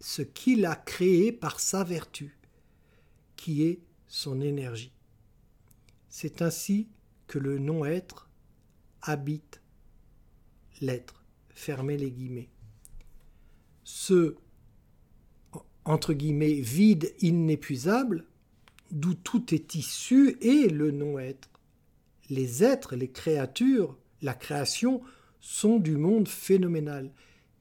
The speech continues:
Ils ont une apparence et une durée. Le Tao, avec un T majuscule, n'est pas né. Ainsi, il n'aura jamais de fin.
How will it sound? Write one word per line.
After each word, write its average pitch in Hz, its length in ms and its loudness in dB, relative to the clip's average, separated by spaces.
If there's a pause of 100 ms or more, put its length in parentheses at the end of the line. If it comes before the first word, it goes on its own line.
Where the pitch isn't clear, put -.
Ils 156 280 -4
ont 170 100 -2
une 139 260 -8
apparence 151 720 -4
et 139 60 -2
une 165 240 2
durée. 139 400 -4 (960)
Le 135 220 0
Tao, 151 600 2 (540)
avec - 300 -10
un 123 80 -6
T 139 180 -4
majuscule, 127 760 -6 (340)
n'est 156 180 0
pas 175 260 -2
né. 156 320 0 (1080)
Ainsi, 220 540 -2 (240)
il 143 180 -4
n'aura 156 300 0
jamais 147 340 2
de 151 120 -4
fin. 170 360 -8